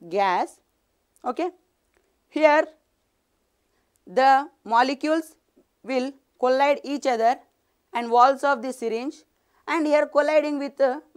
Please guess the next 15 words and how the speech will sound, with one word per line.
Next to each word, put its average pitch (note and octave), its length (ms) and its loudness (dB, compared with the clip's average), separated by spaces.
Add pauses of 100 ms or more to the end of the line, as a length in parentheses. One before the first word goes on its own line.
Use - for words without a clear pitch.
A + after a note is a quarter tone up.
my B3 200 -4
finger. G#3+ 400 -6 (1200)
Here C4+ 220 -2
colliding C4 440 -2
with B3+ 140 -10
my C#4+ 220 -6 (260)
finger. F#3+ 460 -6 (760)
I C4 120 4
am D4+ 260 2 (600)
here D4+ 300 2
observing, C#4+ 540 0 (400)
I B3 100 0
am E4 80 -4
feeling D4 360 -6
pressure A3 460 -4